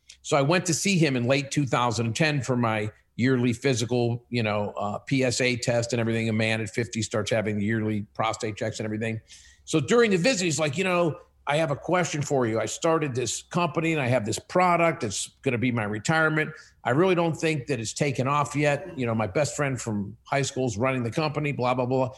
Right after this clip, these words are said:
It was Promescent. It was the men's delay spray. So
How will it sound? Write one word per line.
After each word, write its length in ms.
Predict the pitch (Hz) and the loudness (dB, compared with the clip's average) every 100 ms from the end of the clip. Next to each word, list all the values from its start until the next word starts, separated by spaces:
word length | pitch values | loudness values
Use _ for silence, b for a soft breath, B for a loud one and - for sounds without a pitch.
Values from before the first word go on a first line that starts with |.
| B - | B 0
It 80 | 139 | 2
was 200 | 135 - - _ - | 2 -2 -10 _ 0
Promescent. 500 | 139 160 208 - 101 | 2 4 2 -2 -2
It 120 | 104 | -2
was 160 | 110 - | 0 2
the 80 | |
men's 380 | 110 113 113 110 | 2 2 0 0
delay 300 | 127 127 190 | 0 2 2
spray. 260 | 180 104 95 | 0 -4 -2
So 300 | 147 123 | 0 2